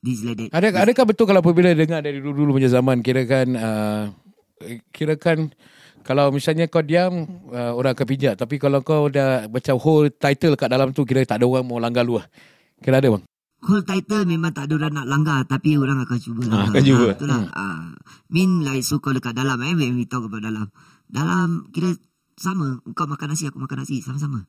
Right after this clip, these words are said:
Speaker 1: Betul lah.
Speaker 3: Hmm.
Speaker 1: Apa kau pakai seluar pun, aku pakai seluar ni sama juga. Ah, same, nothing. Kau bukan makan batu, kau, kau ada, kau ada title.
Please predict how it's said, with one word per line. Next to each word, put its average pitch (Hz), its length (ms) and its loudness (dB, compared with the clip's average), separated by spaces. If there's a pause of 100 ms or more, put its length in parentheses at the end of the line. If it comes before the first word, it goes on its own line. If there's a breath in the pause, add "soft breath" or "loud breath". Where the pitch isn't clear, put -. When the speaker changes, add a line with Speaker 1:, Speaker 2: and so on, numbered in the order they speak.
(500)
Speaker 1:
Betul - 160 -6
lah. 151 100 -4
Speaker 3:
Hmm. 196 220 -8
Speaker 1:
Apa 175 260 -6
kau 160 140 -6
pakai 165 240 -6
seluar 185 340 -4
pun, 190 160 -8
aku 139 200 -12
pakai 156 180 -4
seluar 165 160 -6
ni 175 80 -8
sama 175 200 -8
juga. 151 200 -6 (840)
Ah, 123 180 -4 (100)
same, 147 460 -6 (160)
nothing. 147 480 -4 (840)
Kau - 140 -6
bukan 110 220 -4
makan 113 220 -6
batu, 147 280 -2
kau, 139 160 -4 (160)
kau 143 180 -4
ada, 147 220 -2 (460)
kau 165 180 -4
ada 160 80 -4
title. 165 400 -2